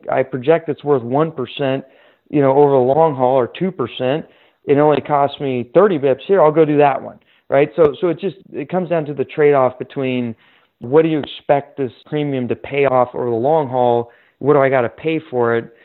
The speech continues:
And obviously, you, you wanna pay less and earn more as best you can, which is what I argue a lot of these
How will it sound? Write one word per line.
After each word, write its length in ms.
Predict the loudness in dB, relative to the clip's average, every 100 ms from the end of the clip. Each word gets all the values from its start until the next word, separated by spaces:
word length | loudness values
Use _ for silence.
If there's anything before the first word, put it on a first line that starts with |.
| _ -6
And 260 | -2 -2 -2
obviously, 420 | 0 0 -2 -8
you, 240 | -6 -6 -10
you 160 | -8 -6
wanna 180 | -6
pay 460 | -6 -4 0 2 0
less 400 | 0 0 2 0 -6
and 180 | -10 -8
earn 320 | -6 -4 -4 -4
more 520 | -2 0 0 -2 -8 _ _ -6
as 160 | -6
best 280 | 0 0 0 -6
you 80 | -10
can, 360 | -6 -6 -8 -20 _ _ _ _ _
which 260 | 0 0 0 -16 -16 _
is 140 | -10 0
what 140 | 2
I 180 | 4 4
argue 380 | 4 2 0 -2
a 40 |
lot 240 | 2 2 0
of 140 | -2
these 200 | -6 -10